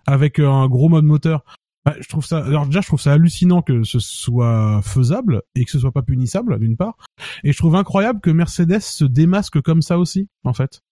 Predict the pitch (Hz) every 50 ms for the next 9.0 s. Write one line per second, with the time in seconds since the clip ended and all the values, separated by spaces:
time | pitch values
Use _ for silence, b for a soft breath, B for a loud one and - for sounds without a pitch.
0 | _ _ _ _ _ _ - 156 143 - - 160 156 156 151 135 131 - - 170
1 | 151 160 202 247 262 - - - _ _ _ - - 143 135 127 - 151 139 -
2 | 175 196 208 190 160 143 135 135 131 131 127 B B B B _ - - - -
3 | 143 131 135 - 151 143 139 139 139 127 123 120 120 - - 156 151 131 - -
4 | 165 151 139 185 208 214 196 185 - 180 - - 170 180 180 190 196 196 196 196
5 | 180 - 135 135 127 120 156 175 190 185 180 - - 185 170 - 190 190 170 151
6 | 123 147 156 170 165 160 160 165 165 - 147 143 135 131 143 143 139 127 - 131
7 | 127 127 135 190 262 247 - 147 131 135 139 131 - 135 127 127 160 165 139 143
8 | 156 156 156 143 127 127 127 - - 156 139 120 - 123 - - 120 156 226 254